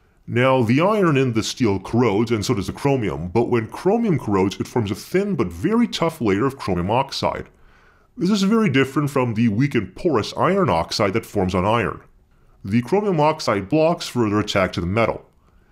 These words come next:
Even if it gets scratched, the layer reforms from the chromium underneath.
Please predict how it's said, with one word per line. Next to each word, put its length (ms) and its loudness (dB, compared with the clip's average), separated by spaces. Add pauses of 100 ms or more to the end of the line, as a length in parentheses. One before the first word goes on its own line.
(180)
Even 240 0
if 100 2
it 100 -2
gets 180 -2
scratched, 640 0
the 200 2
layer 280 2
reforms 560 0
from 160 -2
the 80 0
chromium 320 -2
underneath. 540 -4